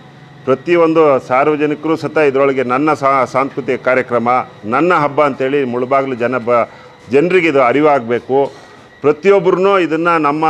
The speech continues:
ಈ ಹಬ್ಬವನ್ನು ಆಚರಣೆ ಮಾಡಿದಂಥದ್ದು ಪತ್ರಿಕಾ ಮಾಧ್ಯಮದ ಜೊತೆಗೆ ಟೈ-, ಟಿ ವಿನಲ್ಲಿ ಸತ ಲೈವ್ ಕಾರ್ಯಕ್ರಮಗಳೆಲ್ಲ ಬರ್ತದೆ. ಜನ ಎಷ್ಟು ಒಂದು ಶಾಂತಿಯುತವಾಗಿ ಕಾರ್ಯಕ್ರಮ ನಡೆಸ್ಕೊಟ್ಟಿದ್ದಾರೆ ಅಂತ ಹೇಳುವ ಮ-, ಮಟ್ಟಕ್ಕೆ ತಾವೆಲ್ಲ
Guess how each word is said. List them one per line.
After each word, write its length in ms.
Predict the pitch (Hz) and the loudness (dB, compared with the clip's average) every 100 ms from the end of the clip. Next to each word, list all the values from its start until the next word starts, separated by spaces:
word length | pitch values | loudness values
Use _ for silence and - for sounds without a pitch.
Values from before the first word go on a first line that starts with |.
| 151 143 | 2 0
ಈ 160 | 143 | 0
ಹಬ್ಬವನ್ನು 540 | 127 131 147 170 160 160 | 0 0 2 0 2 0
ಆಚರಣೆ 560 | 156 139 143 160 156 | 2 0 0 -2 0
ಮಾಡಿದಂಥದ್ದು 1080 | 151 147 143 135 139 139 135 147 165 160 - - - - - | -2 -2 0 -2 -2 -4 -2 0 0 -2 -16 -20 -20 -16 -4
ಪತ್ರಿಕಾ 360 | 127 151 151 | -4 -2 -2
ಮಾಧ್ಯಮದ 420 | 151 147 139 143 139 | 0 0 0 -2 0
ಜೊತೆಗೆ 500 | 139 - 135 147 143 | -2 -2 -2 0 0
ಟೈ-, 440 | - 143 147 135 | 0 0 2 0
ಟಿ 200 | - 147 | 0 -2
ವಿನಲ್ಲಿ 320 | 156 156 147 | -2 -2 -4
ಸತ 200 | 135 117 | -6 -6
ಲೈವ್ 280 | 147 131 139 | -2 0 -2
ಕಾರ್ಯಕ್ರಮಗಳೆಲ್ಲ 760 | 127 127 127 127 123 123 120 123 | -2 -2 -2 -6 -4 -4 -2 -2
ಬರ್ತದೆ. 720 | 107 107 123 110 117 107 101 | -2 -4 -4 -2 -2 -4 -2
ಜನ 160 | 131 | 0
ಎಷ್ಟು 420 | 160 143 139 - | 2 0 0 -2
ಒಂದು 220 | 151 143 139 | -4 -2 -4
ಶಾಂತಿಯುತವಾಗಿ 720 | 131 139 147 123 135 127 131 | -4 -6 -6 -6 -6 -4 -4
ಕಾರ್ಯಕ್ರಮ 500 | 123 131 135 131 131 | -2 -2 -4 -8 -6
ನಡೆಸ್ಕೊಟ್ಟಿದ್ದಾರೆ 760 | 117 120 - 143 143 131 131 | -4 -6 -4 -6 -4 -2 -2
ಅಂತ 140 | 123 131 | -2 -2
ಹೇಳುವ 520 | 117 110 147 175 165 | -2 0 2 2 2
ಮ-, 240 | 143 135 107 | 0 -2 -2
ಮಟ್ಟಕ್ಕೆ 420 | 139 - 190 160 | -4 -2 -2 -2
ತಾವೆಲ್ಲ 400 | - 131 139 160 | -2 0 2 2